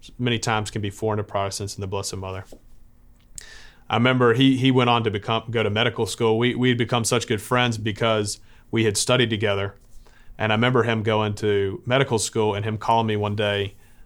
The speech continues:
uh, during his residency and saying, "Vic, I'm, I'm really glad you taught me the Hail Mary 'cause I just,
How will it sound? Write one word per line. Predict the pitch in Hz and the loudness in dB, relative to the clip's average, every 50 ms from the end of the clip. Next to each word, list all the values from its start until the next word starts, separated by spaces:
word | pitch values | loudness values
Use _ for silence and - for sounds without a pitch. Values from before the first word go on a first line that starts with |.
| - - | -16 -6
uh, | - 107 107 104 101 104 - - | -2 0 2 2 0 0 -4 -4
during | 117 117 113 110 107 | -2 0 0 0 0
his | 107 98 101 | -2 -4 -2
residency | 98 110 117 123 117 117 110 107 98 - - 104 98 98 98 | 0 0 2 2 2 0 0 -2 -2 -4 -4 -4 -4 -4 -4
and | 95 95 | -6 -6
saying, | - 104 101 98 92 | -4 -4 -4 -4 -2
"Vic, | 101 120 117 117 - | 0 0 0 2 0
I'm, | 107 101 95 - | -4 -6 -6 -6
I'm | 110 107 | -4 -2
really | 113 123 131 | 0 0 2
glad | 120 131 120 120 | 2 2 2 2
you | 113 104 | 0 0
taught | - 123 117 110 | 0 0 0 0
me | 107 | 0
the | 104 101 | -4 -2
Hail | 101 117 117 113 | 0 0 0 0
Mary | 110 110 110 110 107 104 98 | 0 0 0 2 2 0 -2
'cause | 95 - 104 98 101 104 - - - - - - - - - - - | -4 -6 -6 -6 -8 -10 -16 -20 -20 -20 -20 -20 -20 -20 -18 -12 -8
I | 101 | -4
just, | 101 113 117 110 - - | -2 0 0 -2 -2 -6